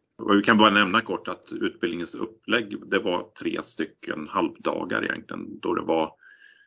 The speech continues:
ganska mycket, kanske lite för mycket korvstoppning. Vi får se hur vi lägger upp det nästa gång, Matilda. Eh, men det var, det var tunga föreläsningspass, eh, men med lite reflektion och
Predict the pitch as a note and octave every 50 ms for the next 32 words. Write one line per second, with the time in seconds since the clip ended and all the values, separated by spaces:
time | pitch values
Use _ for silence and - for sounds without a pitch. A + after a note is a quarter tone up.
0 | _ _ - D3 D#3+ C3+ - - - F3 D#3+ D3 - - - A#2 G#2+ - E3 E3+
1 | - - G#3 F3 A#2+ - - - - F2+ E2 - - F2 - - E2+ - - -
2 | - - - - - F#2 G2 A2 B2+ A#2+ - C3 B2+ - - G#2+ G2+ G2 F#2 F#2+
3 | F#2 F2 F2+ F2 F2 - - - F2 E2 - - E2+ E2 D#2+ E2+ F#2 - D#2+ -
4 | - - F2 - _ _ _ _ _ _ _ _ _ _ _ _ - F#2+ F#2+ F#2
5 | G2+ G2+ A#2+ C#3 D3 C3 A#2 - B2+ C#3 A#2 - - _ - - - A#2 A2+ A2
6 | - - D3+ A#2+ A2 B2 C#3+ C3+ - - A2+ F#2 E2 E2 E2+ - - F#2+ E2+ -
7 | - - - F2 - - - - - - - _ - G2 F#2+ F2+ F2+ F2+ F2+ F#2+
8 | F2+ F#2 G2+ A2 C3 C#3+ C#3+ C#3 C#3 C#3+ B2 G#2 - - B2 A#2 A#2 G#2+ - A2+
9 | - - - - - A#2 - F2 F2 F#2 F#2+ G2+ _ _ _ - - - - -
10 | - - G2 - -